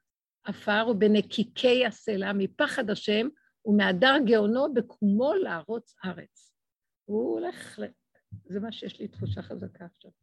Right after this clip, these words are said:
ממה שאני רואה מסביב. אנשים תשושים ועייפים, ובאמת, הרבה אנשים עייפים, ואין להם כוח, אבל מאחר ולא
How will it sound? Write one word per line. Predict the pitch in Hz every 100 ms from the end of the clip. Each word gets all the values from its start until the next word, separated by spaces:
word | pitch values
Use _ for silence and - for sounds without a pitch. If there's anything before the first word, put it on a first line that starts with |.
| 101 - -
ממה | 202 196
שאני | 190 - 185
רואה | 170 180
מסביב. | 185 175 180 160 165 _ _ _ _ _ _ _ _ _ _ _ _ _ _ _ _ -
אנשים | 208 196 330 370
תשושים | - 330 - 220 208
ועייפים, | 220 233 226 - 170 170 202 _ _ _ _ 185
ובאמת, | 214 190 180 202 165 202 202 359 - _ _ _ _
הרבה | 175 170 240
אנשים | 311 269 262 247 -
עייפים, | 185 180 - 247 196 151 _ _ _ _ _ _ _ _ _ -
ואין | 190 226
להם | 277
כוח, | 190 190 160 151 - _ _ 190
אבל | 185 196
מאחר | 196 185 - 220 180
ולא | 190 202 247